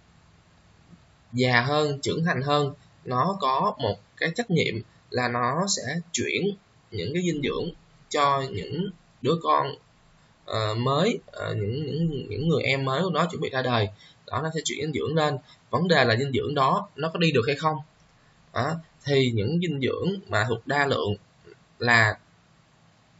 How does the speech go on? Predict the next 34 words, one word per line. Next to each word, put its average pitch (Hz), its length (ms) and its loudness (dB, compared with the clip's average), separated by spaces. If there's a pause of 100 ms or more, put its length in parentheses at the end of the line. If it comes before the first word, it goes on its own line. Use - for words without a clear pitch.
di 139 140 2
động 101 200 2
được 110 320 2
nên 131 220 -2
nó - 140 -2
chuyển - 240 -4
rất 175 120 -2
là 165 100 -4
dễ - 100 0
dàng 131 240 2
các 127 60 -2
bạn 101 120 -2
nhé. 123 140 2 (800)
Còn 135 220 2
những 120 240 2
cái 196 120 0
dinh 160 140 0
dưỡng 117 240 4 (400)
mà 113 400 2
thuộc 120 260 0
cái 165 100 0
nhóm 147 260 0 (720)
trung 165 240 4
lượng 110 320 2 (260)
và 123 220 6
vi 147 160 0
lượng 107 320 2 (380)
thì 107 440 2
nó 123 340 2 (100)
sẽ - 300 -4 (580)
ít 226 180 2 (300)
di 147 200 0
chuyển 165 240 2
hơn. 156 300 4